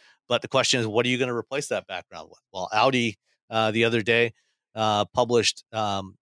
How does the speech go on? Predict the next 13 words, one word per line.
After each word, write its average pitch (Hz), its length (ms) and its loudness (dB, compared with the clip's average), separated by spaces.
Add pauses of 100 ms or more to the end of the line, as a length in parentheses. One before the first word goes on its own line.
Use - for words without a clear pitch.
(340)
some, 104 440 -2
uh, 98 180 0
some - 200 -4
photos, 151 400 4
some 120 160 -4
images 117 420 0
that - 140 -6
you 107 100 -4
can 107 180 -8
use 123 360 0
as 110 280 2
your 110 120 -4
background 98 680 -2